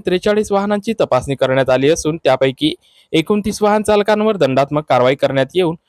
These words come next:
दुचाकी चालकांना हेल्मेटचा वापर करण्याबाबत व चुकीच्या दिशेने वाहन न चालवण्याबाबत तसेच गाडी चालवताना मोबाईल फोनचा वापर न करणे,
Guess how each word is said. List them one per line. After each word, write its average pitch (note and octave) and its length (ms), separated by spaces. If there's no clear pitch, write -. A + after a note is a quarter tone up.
दुचाकी G#3 440
चालकांना G#3+ 500
हेल्मेटचा C3+ 520
वापर C3 300
करण्याबाबत D3 680
व C#3 160
चुकीच्या G3+ 420
दिशेने G#3+ 360
वाहन C3+ 420
न C#3 60
चालवण्याबाबत C#3 800
तसेच D3 320
गाडी B2+ 240
चालवताना D3 600
मोबाईल F3 440
फोनचा G#3 300
वापर B2+ 340
न C3+ 120
करणे, D#3+ 380